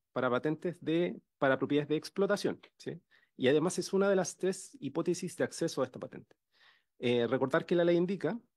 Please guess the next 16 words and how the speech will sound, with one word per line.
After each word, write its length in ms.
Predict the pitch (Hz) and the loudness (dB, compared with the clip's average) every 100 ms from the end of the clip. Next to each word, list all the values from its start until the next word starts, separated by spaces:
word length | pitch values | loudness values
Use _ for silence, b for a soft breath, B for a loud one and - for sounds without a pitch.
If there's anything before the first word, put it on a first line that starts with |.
| - | -4
que 180 | 139 | -2
para 220 | 151 127 120 | 0 0 0
estos 260 | 127 143 | -2 -6
efectos 500 | 180 214 - - 220 | -2 -2 0 -2 0
el 80 | 180 | 0
concesionario 560 | 160 156 - 143 160 165 | 0 0 -2 2 4 6
deberá 240 | 156 156 | 6 6
acreditar 420 | 156 147 127 151 | 4 0 0 2
anualmente 560 | 147 139 143 165 190 196 | 2 2 2 0 -2 -4
que 80 | 180 | -4
ha 40 | |
iniciado 280 | 165 - 160 | -4 0 0
trabajos, 640 | 139 117 135 - 190 - | 0 0 0 0 -4 -6
actividades 540 | - 117 123 127 131 - | -10 -8 -4 0 0 -2
u 140 | - | -2
obras 520 | 160 175 110 139 - | 2 2 2 -2 -6